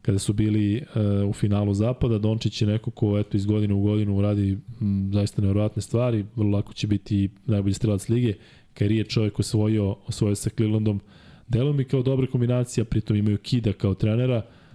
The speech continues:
Sve to onako, ja mislim da navijačima Dallasa u-,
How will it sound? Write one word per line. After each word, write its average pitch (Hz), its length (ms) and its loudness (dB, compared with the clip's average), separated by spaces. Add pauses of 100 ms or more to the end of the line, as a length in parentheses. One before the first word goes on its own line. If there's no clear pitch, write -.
Sve 123 240 -2
to 131 340 -2
onako, 123 400 0
ja 120 60 0
mislim 123 300 -2
da 113 200 2
navijačima 113 500 0
Dallasa 117 440 0
u-, 131 380 -2